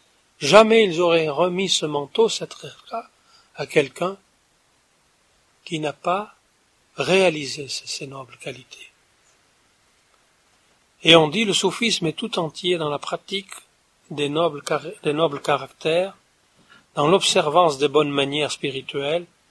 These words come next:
tant extérieurement qu'intérieurement. La réalis-, la réalisation spirituelle, pardon, c'est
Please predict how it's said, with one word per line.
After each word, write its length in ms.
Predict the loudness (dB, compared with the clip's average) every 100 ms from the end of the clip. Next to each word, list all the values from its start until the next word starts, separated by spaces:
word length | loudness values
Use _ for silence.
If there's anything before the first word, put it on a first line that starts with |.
| _ _ _
tant 240 | 2 2 -4
extérieurement 760 | -8 -4 0 0 -2 -2 -4
qu'intérieurement. 800 | -2 -4 -2 -2 -2 -6 -12 -18 _ _ _ _ _ _ _ _ _ _ _ _ _ 0
La 100 | 2
réalis-, 440 | 6 4 4 -6 -6 -6 -4 -4 -6 -6 -12 -6
la 120 | -2
réalisation 720 | 0 2 0 -2 -4 -6 -4 -4
spirituelle, 800 | -4 -4 -6 -6 -4 -2 -2 -4
pardon, 460 | -6 -4 -8 -8 -12 _ _ _ _ _ _ _ _ _ -8
c'est 480 | -4 2 2 2